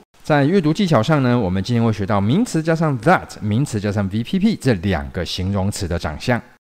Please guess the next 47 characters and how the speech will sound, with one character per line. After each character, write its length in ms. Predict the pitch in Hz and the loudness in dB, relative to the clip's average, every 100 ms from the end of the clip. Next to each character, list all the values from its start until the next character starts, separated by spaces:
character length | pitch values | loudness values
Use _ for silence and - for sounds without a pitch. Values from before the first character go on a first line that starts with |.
| _ - | _ -2
在 120 | 120 | 2
YouTube 320 | 165 233 269 | 2 4 4
连 160 | 139 123 | 4 4
结 100 | 139 | 4
底 160 | 117 | 2
下， 140 | 82 117 | 0 2
我 80 | 95 | 2
会 80 | |
放 160 | 104 104 | 2 2
上 100 | 101 | 0
三 320 | - 113 113 | 0 0 0
个 120 | 113 | 0
连 160 | 90 92 | 0 0
结 140 | 104 90 | 0 2
啊。 240 | 101 87 | 2 2
第 160 | 123 202 | 4 4
一 20 | |
个 80 | 147 | 4
连 140 | 131 | 4
结 160 | 139 113 | 2 2
是 120 | - | 0
把 220 | - 85 | 0 0
全 400 | - 107 104 151 | 0 0 2 2
部 100 | 240 | 4
的 80 | 139 | 2
单 160 | 120 | 2
字， 80 | 120 | 2
我 120 | 120 | 0
要 60 | 95 | 2
把 100 | 85 | 0
它 100 | 95 | 0
整 240 | - 90 | -2 -2
理 140 | 90 107 | -2 -4
起 120 | 101 | -4
来 120 | 82 | -4
放 180 | 80 85 | -4 -6
在 100 | 87 | -6
Quizlet 540 | - 117 131 123 104 87 | -2 -2 0 0 -2 -4
上 200 | 120 87 | -6 -6
啊。 180 | 85 - | -8 -8
各 80 | |
位， 60 | 92 | -8
这 80 | 87 | -8
是 60 | |
第 160 | - 127 | -6 -4
一 40 | |
个。 120 | 156 | -2